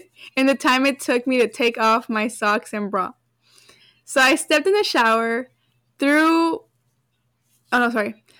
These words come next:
So I stepped in the shower, thought, "Hmm, strange." Thought I threw some underwear in here. Then it hit me. The open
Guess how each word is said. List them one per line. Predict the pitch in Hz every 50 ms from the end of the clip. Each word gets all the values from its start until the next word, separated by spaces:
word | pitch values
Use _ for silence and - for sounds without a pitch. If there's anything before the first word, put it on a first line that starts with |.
| - - _ _
So | - - 277
I | 277 277
stepped | - - 285 302
in | 349 349
the | 381
shower, | - - 302 233 226 226 226 226 226 226 240 240 - _ _ -
thought, | 277 269 262 226 202 - - _ _ -
"Hmm, | 339 349 330 277 233 208 226 247 240
strange." | - - - - 311 294 277 240 214 196 214 - - - _ _ _ _ _ _ _ _ _ _ _ _
Thought | - 254 254 247
I | - 247 285 294
threw | - - 247 247 254 254 262 - - _ -
some | - - - 254 254 -
underwear | - 269 277 302 311 262 220 202 190
in | 202 247
here. | 214 202 208 233 233 - _ _ _ _ _ _ _ _ _ _
Then | 240 247 262 269
it | 277 269 262
hit | 247 269 269 240
me. | 220 208 214 226 214 _ _ _ _ _ _ _ _ _ _ _ _ _ _ -
The | 240 - - - 214
open | 226 226 233 226 - 254 247 247 254 262 262